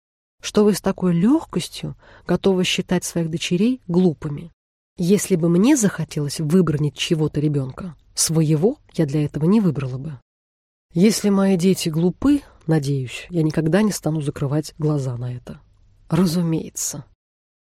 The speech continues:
Да только все они у нас умницы. Льщу себя мыслью, что это единственный случай, когда наши мнения расходятся.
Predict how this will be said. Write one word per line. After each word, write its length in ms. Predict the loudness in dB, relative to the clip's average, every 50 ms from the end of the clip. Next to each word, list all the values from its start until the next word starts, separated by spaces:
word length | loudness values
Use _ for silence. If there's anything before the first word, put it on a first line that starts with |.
| _ _ 0
Да 120 | 2 2
только 340 | 4 4 2 2 2 -2 -4
все 380 | -2 -2 -2 2 2 2 4
они 180 | 4 2 0 -2
у 100 | -2 -4
нас 280 | -4 -4 -6 -10 -12 -16 -10 _ 2
умницы. 560 | 4 4 4 2 0 -4 -8 -10 -12 -12 -14 _ _ _ _ _ _ _ _ _ _ _ _ _ _ _ _ _ -2
Льщу 320 | 0 0 2 2 0 -2
себя 320 | -2 -2 0 2 2 2
мыслью, 440 | 4 4 2 0 0 0 0 0 0
что 460 | 0 -6 -6 -6 -4 -4 -4 -4 -6
это 300 | -8 -8 -8 -6 -4 -4
единственный 640 | -2 0 0 2 2 2 0 0 -4 -6 -4 -4 -4
случай, 320 | -4 -4 -4 -4 -4 -4 -6
когда 260 | -6 -4 -2 -2 -2
наши 240 | -2 -2 -4 -4 -2
мнения 480 | -2 0 2 2 2 2 2 0 -2
расходятся. 800 | -4 -6 -8 -10 -8 -6 -6 -6 -4 -6 -8 -10 -12 -12 -12 -14